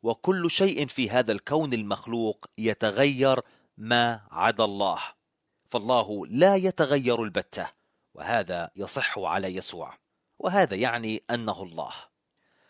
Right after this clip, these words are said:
فالآية التي تقول إن يسوع المسيح هو هو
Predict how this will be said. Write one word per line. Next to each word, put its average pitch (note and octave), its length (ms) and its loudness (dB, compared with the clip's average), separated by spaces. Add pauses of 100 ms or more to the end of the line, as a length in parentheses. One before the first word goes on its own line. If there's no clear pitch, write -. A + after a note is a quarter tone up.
(400)
فالآية F3+ 440 4
التي C3+ 300 0
تقول B2 560 -2
إن B2 220 -6
يسوع F2+ 460 0
المسيح G#2+ 640 -4
هو A2+ 260 0
هو G#2+ 520 0